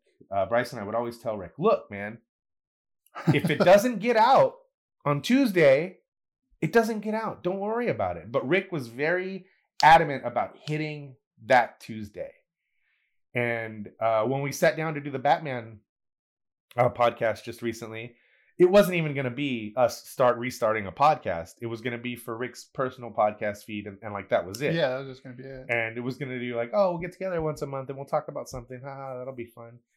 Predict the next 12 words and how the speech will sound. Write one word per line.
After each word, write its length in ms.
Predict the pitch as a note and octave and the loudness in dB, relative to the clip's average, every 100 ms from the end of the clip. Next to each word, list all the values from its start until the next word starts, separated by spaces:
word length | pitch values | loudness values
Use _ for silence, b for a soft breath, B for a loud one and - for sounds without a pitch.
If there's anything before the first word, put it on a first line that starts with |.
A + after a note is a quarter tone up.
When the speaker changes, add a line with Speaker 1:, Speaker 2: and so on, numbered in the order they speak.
| _ _ - | _ _ -2
Speaker 1:
And 160 | C3+ | 0
then 300 | C#3 C3+ B2 A2+ | 2 0 -4 -6
we 120 | C3+ | -4
both 260 | B2+ E3 E3 | 2 0 0
got 180 | A#2+ | -6
really 220 | A2 D3 C#3+ | -2 -4 -2
fucking 320 | D3 - C3+ | -4 -4 -10
excited. 440 | G2+ - B2 F#2 | -6 0 0 2
Speaker 2:
We 40 | E3 | 2
got 140 | F3 | 4
hyped. 380 | D3+ C#3+ D3 - C#3+ | 4 0 -4 -6 0
Speaker 1:
<laughs> 480 | D3+ - - - | 2 0 -4 -8